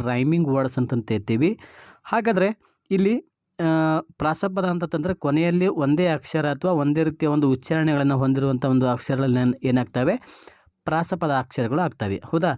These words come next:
ಹಾಗಾದ್ರೆ ಇಲ್ಲಿ ಆಪ್ಷನ್ ಸಿ ಬಂದ್ಬಿಟ್ಟು ಸೂಸುವೆವು, ಬೆಳಗುವೆವು ಅನ್ನೋದು ಒಂದು ಇವು ಸರಿಯಾದ ಉತ್ತರ, ಆಪ್ಷನ್ ಸಿ. ಎರಡನೇ ಪ್ರಶ್ನೆ, ಕನ್ನಡ ವರ್ಣಮಾಲೆಯಲ್ಲಿರುವ ಅವರ್ಗೀಯ ವ್ಯಂಜನಗಳು ಎಷ್ಟು?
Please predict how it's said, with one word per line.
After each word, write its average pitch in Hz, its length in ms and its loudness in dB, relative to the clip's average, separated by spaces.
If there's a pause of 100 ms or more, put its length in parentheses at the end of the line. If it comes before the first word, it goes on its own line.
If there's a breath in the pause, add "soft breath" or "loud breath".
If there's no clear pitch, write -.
(360 soft breath)
ಹಾಗಾದ್ರೆ 208 420 0
ಇಲ್ಲಿ 190 280 -2
ಆಪ್ಷನ್ 160 420 0
ಸಿ 214 220 0
ಬಂದ್ಬಿಟ್ಟು 135 480 0
ಸೂಸುವೆವು, 175 800 2 (400)
ಬೆಳಗುವೆವು 151 920 0
ಅನ್ನೋದು 127 380 0
ಒಂದು 135 240 2
ಇವು 165 280 2 (340 soft breath)
ಸರಿಯಾದ 127 460 0
ಉತ್ತರ, 123 360 -2
ಆಪ್ಷನ್ 98 400 -2
ಸಿ. - 220 -2 (920)
ಎರಡನೇ 135 280 0
ಪ್ರಶ್ನೆ, 139 340 -4 (460 soft breath)
ಕನ್ನಡ 247 440 2
ವರ್ಣಮಾಲೆಯಲ್ಲಿರುವ 165 1000 -2 (200)
ಅವರ್ಗೀಯ 180 640 -2 (180)
ವ್ಯಂಜನಗಳು 135 600 0
ಎಷ್ಟು? - 540 -4